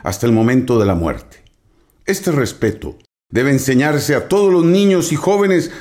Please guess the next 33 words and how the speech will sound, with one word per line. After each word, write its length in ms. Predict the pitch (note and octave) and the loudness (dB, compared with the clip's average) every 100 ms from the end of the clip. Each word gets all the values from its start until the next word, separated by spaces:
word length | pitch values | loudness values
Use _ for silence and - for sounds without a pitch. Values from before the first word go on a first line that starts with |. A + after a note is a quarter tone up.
| - | -6
para 200 | D#3 C#3 | -2 -2
que 120 | C3+ | -2
cuando 320 | - B2 A2+ G#2+ | -2 0 0 -2
sean 300 | F#3+ A#3 G3+ | -2 0 0
adultos 640 | C3+ F#3 G#3+ F#3 E3+ - - - - | 0 0 0 0 -2 -4 -14 -20 -6
defiendan 760 | B2 C3 C#3+ E3+ D#3+ D#3 C3+ | -4 -2 0 0 2 2 2
la 120 | A#2+ | 2
vida 320 | A#2+ D3+ C#3 | 2 2 2
desde 280 | A#2+ A2 G2 | 2 2 2
el 120 | F#2+ | 0
seno 280 | F2 B2+ A#2+ | 0 -2 0
materno. 680 | G#2 F2+ E2 C2 - - - _ _ _ _ - | 0 -2 -4 -4 -8 -12 -16 _ _ _ _ -8
Nadie 520 | F2+ C#3 B2 E2+ C2+ | -4 0 0 -2 -2
debe 260 | F2+ G2+ | 0 0
procurar 600 | F#2+ G2+ G2+ G#2+ A#2+ C3+ | 0 -2 -2 0 2 2
el 100 | B2 | 2
aborto, 600 | A2 G#2+ D#3+ E3 - F#2+ - _ | 2 2 2 0 -2 -4 -4 _
pues 220 | C3+ C3+ | -4 0
es 140 | E3 E3 | 0 0
un 100 | D#3+ | 0
atentado 640 | D3 C3 B2 E3+ F3 E3 | 0 0 0 2 2 2
contra 300 | C#3 B2+ C3 | 0 0 0
la 100 | A#2+ | 2
vida 220 | C3+ E3 | 2 2
humana. 640 | B2+ B2 G#3 F#3 F#2+ - - _ _ _ - | 2 2 2 0 -2 -8 -20 _ _ _ -4
En 140 | G2 | 0
medio 280 | F#3+ A#3+ G#3+ | 2 2 2
de 80 | F3 | 2
tantas 480 | D#3+ A3 A#3+ A#3 F#3 | 0 -4 -2 -2 -2
dificultades 960 | D3+ D3+ G#2+ A2+ - C3 F#2 A#1 - - - - | -2 -2 -2 -2 0 0 0 -2 -8 -18 -20 -14
de 160 | - F2+ | -6 -6
seguridad 540 | E2 D#2 E2+ E2 C#3 | -4 -2 -2 0 0
nacional, 720 | B2 F2+ - E2 A#2 B2 - | 0 -2 -2 -2 -2 -2 -6